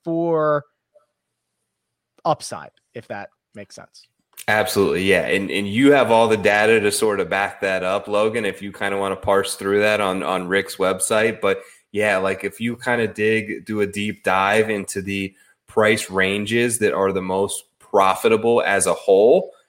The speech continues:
Speaker 2: you're gonna be right in that two, three, four dollar range. You're gonna find the biggest upside. Now, there's a lot more players in that range. Like, there's a lot more two dollar golfers than there are eight dollar golfers. So you're gonna have those massive jumps that make the difference.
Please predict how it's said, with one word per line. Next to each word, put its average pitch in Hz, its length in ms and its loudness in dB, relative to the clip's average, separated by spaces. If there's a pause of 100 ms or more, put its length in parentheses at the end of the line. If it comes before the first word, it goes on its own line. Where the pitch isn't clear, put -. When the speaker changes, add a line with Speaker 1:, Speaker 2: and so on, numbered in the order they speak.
(100)
Speaker 2:
you're 110 160 -4
gonna 113 200 -2
be 104 160 -4
right 95 280 0
in 92 120 -8
that 90 260 -8
two, 101 260 -8
three, 95 300 -6
four 92 340 0
dollar 90 340 4
range. 104 300 0
You're 92 100 -4
gonna 92 180 -4
find 92 340 -2
the 85 40 -4
biggest 90 420 -6
upside. 92 400 -2 (240)
Now, 107 100 0
there's 120 200 4
a 98 60 2
lot 98 360 0
more 101 380 0
players 113 540 2
in 127 100 -2
that 120 240 0
range. 131 340 2
Like, 101 140 0
there's 104 180 2
a 95 40 2
lot 101 260 2
more 101 160 0
two 107 220 -8
dollar 104 260 4
golfers 104 480 2
than 98 100 -4
there 92 180 -4
are 107 260 2
eight 92 200 -6
dollar 104 300 2
golfers. 107 460 0
So 101 80 -6
you're 92 160 -6
gonna 104 240 -2
have 101 240 -6 (320)
those 98 240 4
massive 98 540 0
jumps 95 360 -2
that 85 100 -12
make 92 200 -8
the 90 80 -14
difference. 95 480 -6